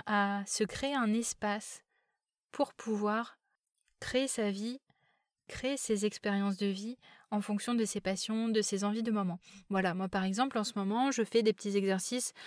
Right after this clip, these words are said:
le matin pour me mettre en énergie. Bah, c'est quelque chose qui prend dix minutes. Parfois, je le fais quand mon fils mange, parfois, je le fais, euh, avant de prendre ma douche, euh, quand, voilà, quand, euh, mon fils dort encore. En fait, tu peux combiner et t'es pas obligé de te tenir à un truc hyper strict parce que,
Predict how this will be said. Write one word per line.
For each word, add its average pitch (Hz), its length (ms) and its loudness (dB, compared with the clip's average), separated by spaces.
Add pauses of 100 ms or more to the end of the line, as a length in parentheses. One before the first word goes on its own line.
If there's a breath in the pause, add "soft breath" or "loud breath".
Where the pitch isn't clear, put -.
(180 loud breath)
le 233 140 6
matin 226 400 4
pour 226 180 0
me 208 100 4
mettre 226 280 2
en 220 100 4
énergie. 220 460 2
Bah, 196 160 0
c'est 196 240 -2
quelque 202 240 -4
chose 262 180 2
qui - 120 -6
prend - 200 0
dix 208 160 2
minutes. 220 280 2
Parfois, 214 340 2
je 196 100 0
le 196 60 0
fais 208 160 0
quand 214 100 -4
mon 190 160 0
fils - 240 -6
mange, 247 320 0
parfois, 214 380 2
je 202 80 -2
le 196 100 0
fais, 214 340 0
euh, 190 140 0 (540 loud breath)
avant 208 200 6
de 226 60 6
prendre 214 260 2
ma 196 140 4
douche, 214 380 -2
euh, 180 160 0
quand, 185 360 -2 (580)
voilà, 208 200 -2
quand, 202 320 -4
euh, 196 140 -2
mon 190 160 0
fils 190 220 -2
dort 196 160 0
encore. 254 380 8 (760 loud breath)
En 214 100 4
fait, - 320 2 (160)
tu - 160 0
peux 285 160 2
combiner 254 560 4
et 214 100 2
t'es 220 120 6
pas 262 140 8
obligé 240 260 2
de 226 100 -4
te - 100 0
tenir 220 360 0
à 196 40 0
un 190 200 0
truc 247 300 0
hyper 208 320 2
strict - 340 -4
parce - 160 -8
que, 202 100 -8